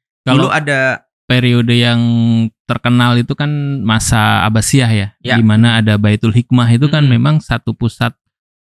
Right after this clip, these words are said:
Speaker 1: eh, riset, pusat studi di mana karya-karya dari seluruh dunia itu
Speaker 2: Kumpulkan.
Speaker 1: diterjemahkan di sana.
Speaker 3: Betul.
Speaker 1: Jadi di-, diambil kemudian diterjemahkan.
Speaker 2: Iya.
Speaker 3: Terkhusus karya-karya Yunani.
Speaker 1: Mm-mm.
Speaker 3: Mm-mm.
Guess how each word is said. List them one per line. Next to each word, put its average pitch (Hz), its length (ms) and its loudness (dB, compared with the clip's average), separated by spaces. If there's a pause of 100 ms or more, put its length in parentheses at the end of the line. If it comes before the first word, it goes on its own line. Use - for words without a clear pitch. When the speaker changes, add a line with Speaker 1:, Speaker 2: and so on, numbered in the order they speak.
(140)
Speaker 1:
eh, 110 260 0 (400)
riset, 147 640 2 (260)
pusat 117 300 -4
studi 131 480 2
di 143 80 2
mana 113 340 2
karya-karya 113 1000 -2 (400)
dari 120 240 2
seluruh 151 380 4
dunia 123 560 2 (340)
itu 143 160 -2
Speaker 2:
Kumpulkan. 147 360 0
Speaker 1:
diterjemahkan 151 520 0
di 135 120 0
sana. 120 200 0
Speaker 3:
Betul. 135 160 0
Speaker 1:
Jadi 139 160 0
di-, 127 280 2
diambil 123 500 2
kemudian 143 300 0
diterjemahkan. 120 680 -2
Speaker 2:
Iya. 107 120 -4
Speaker 3:
Terkhusus 160 540 -4
karya-karya 160 680 -2
Yunani. 139 520 -4 (120)
Speaker 1:
Mm-mm. - 80 -2
Speaker 3:
Mm-mm. 117 240 0